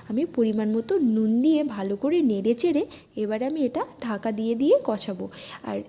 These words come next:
এই মাংস থেকে যে জলটা বেরোবে, সেই জলটা দিয়েই কিন্তু কষাবো, এক্সট্রা কোনো জল অ্যাড করব না। তারপর সেই জলটা যতক্ষণ না শুকাবে, ততক্ষণ ধরে কিন্তু আমি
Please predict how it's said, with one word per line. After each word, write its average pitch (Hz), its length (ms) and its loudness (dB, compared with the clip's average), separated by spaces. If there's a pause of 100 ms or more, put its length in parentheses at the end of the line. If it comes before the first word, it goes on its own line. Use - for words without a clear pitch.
এই 285 160 0
মাংস 208 360 -2
থেকে 349 260 -2
যে 359 140 0
জলটা 233 480 2
বেরোবে, 269 420 2
সেই 285 300 0
জলটা 196 400 -2
দিয়েই 226 260 0
কিন্তু 339 340 0
কষাবো, 214 460 -2
এক্সট্রা 277 440 -2
কোনো 262 320 -2
জল 233 360 2 (240)
অ্যাড 208 280 -6
করব 196 360 0
না। 190 180 -8 (400)
তারপর 294 340 -4
সেই 269 260 0
জলটা 220 420 0
যতক্ষণ 240 640 0
না 208 220 2
শুকাবে, 330 560 0
ততক্ষণ 226 640 -4
ধরে 208 260 0
কিন্তু 220 340 0
আমি 311 180 2